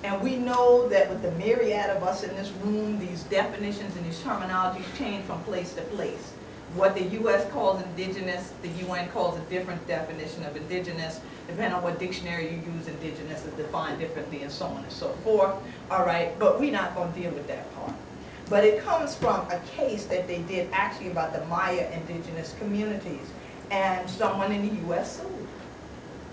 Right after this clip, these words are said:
And again, to me, we could replace the word indigenous with black, and it kinda still all applies,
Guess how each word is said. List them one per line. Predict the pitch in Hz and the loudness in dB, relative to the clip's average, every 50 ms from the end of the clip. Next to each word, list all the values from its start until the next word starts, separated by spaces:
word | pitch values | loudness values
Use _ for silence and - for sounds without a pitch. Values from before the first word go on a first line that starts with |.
| - - - - - | -12 -10 -10 -4 -2
And | 220 226 226 220 | 0 0 0 0
again, | 220 233 285 - 359 - 240 - - - - - - - - - - | 2 4 4 4 4 2 0 -2 -6 -10 -12 -14 -14 -14 -14 -12 -6
to | - 208 | -4 -4
me, | 185 185 185 214 311 403 359 403 - - - - 156 | -2 0 2 4 4 6 4 2 0 -2 -4 -8 -4
we | 190 262 - | -4 -2 0
could | - 277 - 202 | 2 2 2 2
replace | 190 190 - - 208 - - - - | 0 -2 -2 0 0 2 2 0 0
the | - 214 208 | -2 -4 -2
word | 196 196 202 196 | -2 -2 -2 -2
indigenous | 196 190 170 196 - - - - 208 208 - - - | -4 -4 -2 -2 -2 -2 -2 -4 -4 -4 -4 -6 -6
with | - 208 - - 185 | -6 -4 -4 -2 2
black, | 180 - - - - - - - - | 4 4 4 4 2 -2 -6 -8 -8
and | 202 190 190 196 190 208 208 - - - - - - - - - - | -6 -4 -4 -2 -2 -4 -6 -6 -8 -12 -12 -14 -14 -14 -14 -12 -12
it | 160 - - | -12 -8 -6
kinda | 247 269 285 247 - - - | -6 -4 -4 -4 -6 -8 -8
still | - 247 - - | -6 -4 -4 -4
all | - - 233 | -4 -4 -6
applies, | - - - - - - - - | -6 -6 -6 -6 -6 -6 -6 -8